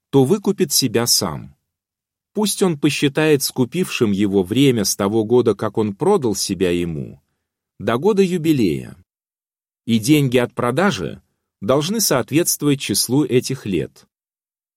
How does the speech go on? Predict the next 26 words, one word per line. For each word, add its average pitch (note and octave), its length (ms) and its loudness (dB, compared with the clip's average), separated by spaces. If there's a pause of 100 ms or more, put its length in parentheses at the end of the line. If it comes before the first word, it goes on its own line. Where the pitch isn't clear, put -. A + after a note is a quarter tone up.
(280)
С - 160 -4
ним B2+ 180 4
нужно B2 300 0
обращаться A2+ 680 0
так D3 300 -2
же, C#3+ 260 0 (280)
как B2 180 -2
с - 100 0
наёмным B2 500 4
работником C#3+ 840 0 (120)
во G#2 180 0
время F3 340 4
его A#2+ 260 2
работы. F#2+ 640 -2 (1000)
Если F3+ 320 2
остаётся C#3+ 600 2
много A#2+ 400 0
лет, F3 380 -2 (480)
то C#3 120 0
пусть, G#3 240 -4
соответственно, C#3 760 2
им D#3+ 440 -2 (300)
он G#3 200 0
заплатит D#3+ 580 0
выкупную C3 580 2
цену F3 500 0